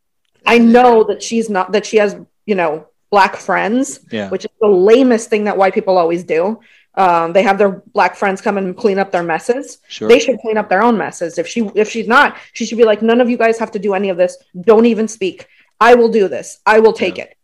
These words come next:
Speaker 1: That is, like, I messed up. I said it. I need to fix it."
Speaker 2: Right. Well, the problem is, is that people don't wanna do better,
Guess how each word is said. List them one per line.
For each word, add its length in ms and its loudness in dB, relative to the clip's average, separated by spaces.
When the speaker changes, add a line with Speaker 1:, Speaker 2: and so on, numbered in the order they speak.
Speaker 1:
That 380 2
is, 300 2
like, 300 -2
I 120 4
messed 260 0
up. 300 0
I 180 2
said 240 -2
it. 280 -4
I 120 2
need 160 0
to 60 -6
fix 320 -8
it." 180 -12
Speaker 2:
Right. 200 -6
Well, 100 0
the 80 2
problem 400 2
is, 180 2
is 120 -6
that 200 2
people 220 -2
don't 180 0
wanna 200 -4
do 220 -4
better, 380 -4